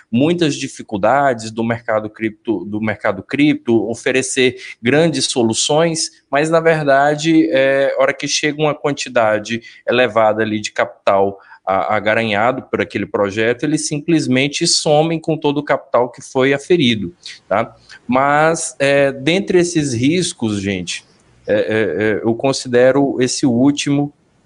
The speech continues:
o pior de todos. O pior risco do ambiente DeFi, sabe qual que é? Ficar de fora dele.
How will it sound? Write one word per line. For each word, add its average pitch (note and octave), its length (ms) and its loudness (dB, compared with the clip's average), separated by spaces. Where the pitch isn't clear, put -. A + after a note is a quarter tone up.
o B2 100 -2
pior C3 520 2
de A2 120 -6
todos. F2+ 800 -4
O A2+ 80 -6
pior E3 400 2
risco C#3 520 -2
do B2+ 120 0
ambiente A#2 500 -2
DeFi, A2 380 -2
sabe B2+ 240 0
qual G#2 160 0
que A2+ 160 0
é? C3+ 260 0
Ficar A#2 280 -4
de A#2 140 -8
fora G#2 320 2
dele. F#2 380 -4